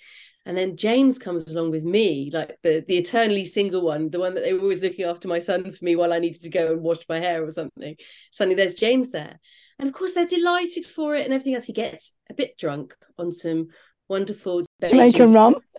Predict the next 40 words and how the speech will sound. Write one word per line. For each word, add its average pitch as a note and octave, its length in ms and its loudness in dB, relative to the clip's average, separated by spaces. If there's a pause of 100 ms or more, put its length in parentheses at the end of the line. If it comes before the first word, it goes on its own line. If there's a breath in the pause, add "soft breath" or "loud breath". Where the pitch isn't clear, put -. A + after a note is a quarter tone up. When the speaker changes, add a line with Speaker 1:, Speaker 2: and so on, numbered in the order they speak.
(100)
Speaker 1:
<laughs> - 320 0
I - 640 -2
think C4 180 6
it B3+ 60 12
was A#3 140 12
probably A#3 220 4
a F#3 40 -2
bit G#3 100 0
of F#3+ 100 -2
rum F#3+ 260 0
to G#3 80 -16
be G3 180 -10
drunk. F#3+ 200 -2
I A3+ 120 4
was C#4+ 120 4
drinking A3+ 340 0
at G3+ 100 -6
the G3+ 60 -20
time G3+ 280 -2
as G3 120 -2
well. G3 220 -2
So F#3+ 120 -8
we G#3 80 -4
were C4+ 180 0
all F4+ 300 0
carou-, G3+ 440 -4
carousing. F#3+ 680 -4 (480 soft breath)
And G3 120 -6
then G3 160 2
he F#3+ 180 -4
sort F3 200 -8
of D#3+ 100 -12
went F3 220 -2
off E3 120 -12
to - 80 -20
bed D#3+ 200 -4
and D#3 80 -4
we D3+ 120 -8
went, - 100 -14 (520)
anyway, F3 540 -2